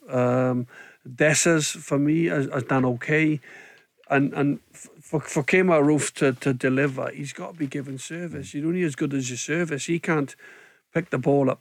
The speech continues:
Speaker 1: forty yards out, beat three defenders and smash it in the top corner.
Speaker 2: Mm.
Speaker 1: But what can happen, Barisic can get forward, Tavernier whip them balls across the face of that six-yard box, and you know that Kemar Roofe is gonna be in there 'cause he's a goal scorer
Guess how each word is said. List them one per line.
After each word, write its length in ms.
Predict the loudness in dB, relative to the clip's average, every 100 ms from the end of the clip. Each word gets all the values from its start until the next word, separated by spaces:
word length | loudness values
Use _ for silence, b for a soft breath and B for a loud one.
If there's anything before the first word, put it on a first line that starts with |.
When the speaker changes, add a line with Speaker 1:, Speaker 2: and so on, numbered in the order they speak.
| -2
Speaker 1:
forty 320 | 0 2 2
yards 340 | 2 0 2
out, 200 | 0 0
beat 180 | -4 -4
three 180 | 0 0
defenders 560 | 0 0 0 0 -2
and 200 | -2 -4 -6
smash 360 | -8 -4 -2
it 20 | -2
in 80 | -4
the 80 |
top 240 | -2 -4 -2
corner. 380 | 0 2 2 -2
Speaker 2:
Mm. 120 | -10 B B B
Speaker 1:
But 80 | -2
what 280 | 2 2 0
can 280 | 0 2 0
happen, 420 | -2 -2 -2 0
Barisic 560 | 0 0 0 -2 -4 -4
can 140 | -2
get 180 | 0 -2
forward, 400 | -2 0 0 -2
Tavernier 640 | -2 -2 0 2 0 -2 B B B -8
whip 360 | 0 0 0 2
them 180 | 2 4
balls 320 | 4 2 0
across 260 | -2 -2 -2
the 80 |
face 320 | -2 0 0 0
of 80 |
that 100 | -2 -2
six-yard 560 | -6 -4 0 2 2
box, 300 | 0 -4 -4 B B B B _ 2
and 160 | 4
you 120 | 6
know 300 | 6 4 4
that 180 | 2 0
Kemar 380 | 0 0 2 2
Roofe 260 | 0 -2 -4
is 100 | -2
gonna 200 | -2 0
be 140 | 0
in 140 | 0 -2
there 160 | -4
'cause 180 | -6 -4
he's 140 | -4 -2
a 40 |
goal 180 | -2 -2
scorer 400 | -2 -2 -4